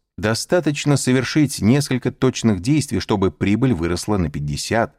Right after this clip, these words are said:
сто, а в некоторых случаях и на пятьсот процентов. Нужно только найти эти точки роста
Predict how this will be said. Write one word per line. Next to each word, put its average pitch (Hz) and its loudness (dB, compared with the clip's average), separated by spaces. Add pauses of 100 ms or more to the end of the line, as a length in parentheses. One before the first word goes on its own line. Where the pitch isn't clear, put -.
сто, - 0 (240)
а 80 -2
в 78 -2
некоторых 123 -4
случаях 123 -2
и 117 2
на 107 4
пятьсот - -2
процентов. 101 -6 (460)
Нужно 165 4
только 156 2
найти 156 2
эти 123 0
точки 120 0
роста 139 0